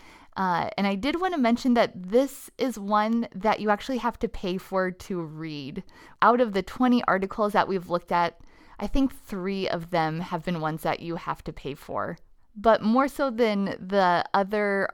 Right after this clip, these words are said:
articles that required payment, I really think that you can get a good sense of what's going on here and how it affects occupational therapy just from reading the abstract.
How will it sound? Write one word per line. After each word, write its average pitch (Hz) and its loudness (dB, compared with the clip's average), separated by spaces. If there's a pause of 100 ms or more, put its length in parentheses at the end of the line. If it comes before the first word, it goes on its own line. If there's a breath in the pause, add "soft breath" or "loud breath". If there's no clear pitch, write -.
(120)
articles 180 0
that 175 0
required 175 -2
payment, 170 -4
I 175 -2
really 254 -2
think 226 0
that 196 -2
you 196 -4
can 196 -2
get 175 0
a 175 -4
good 180 0
sense 156 -6 (380 loud breath)
of 170 0 (100)
what's 190 -2
going 175 -4
on 160 -2
here 170 -2
and 175 -2
how 170 0
it 170 0
affects 156 -8
occupational 160 -6
therapy 143 -6
just 175 -4
from 165 -6
reading 147 -8
the 143 -6
abstract. - -6